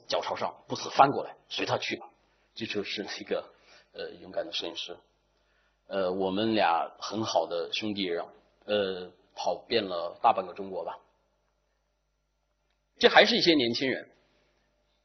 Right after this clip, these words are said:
呃，这是在吉尔吉斯斯坦的杰提姆，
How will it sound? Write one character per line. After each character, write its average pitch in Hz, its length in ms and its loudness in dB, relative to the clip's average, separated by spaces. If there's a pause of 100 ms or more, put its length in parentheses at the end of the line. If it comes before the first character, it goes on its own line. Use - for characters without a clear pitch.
(140)
呃， 123 440 8
这 208 220 4
是 185 280 4
在 123 400 8 (180)
吉 151 140 4
尔 165 80 10
吉 143 120 0
斯 175 140 0
斯 170 140 -4
坦 98 240 0
的 95 120 -2
杰 131 200 2
提 202 120 0
姆， - 220 -4